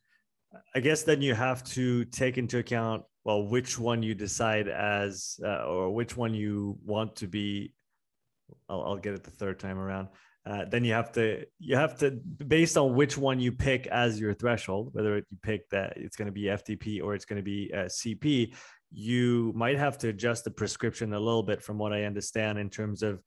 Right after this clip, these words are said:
uh, intensity of training relative to that threshold, because,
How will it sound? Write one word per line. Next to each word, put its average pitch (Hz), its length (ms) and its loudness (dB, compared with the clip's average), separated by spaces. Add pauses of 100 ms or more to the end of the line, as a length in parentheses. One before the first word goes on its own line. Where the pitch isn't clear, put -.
(300)
uh, 101 300 2
intensity 110 800 0
of 95 200 -2
training 107 460 0
relative 127 460 2
to 113 120 -2
that 104 160 -2
threshold, 104 460 -2
because, 98 520 -4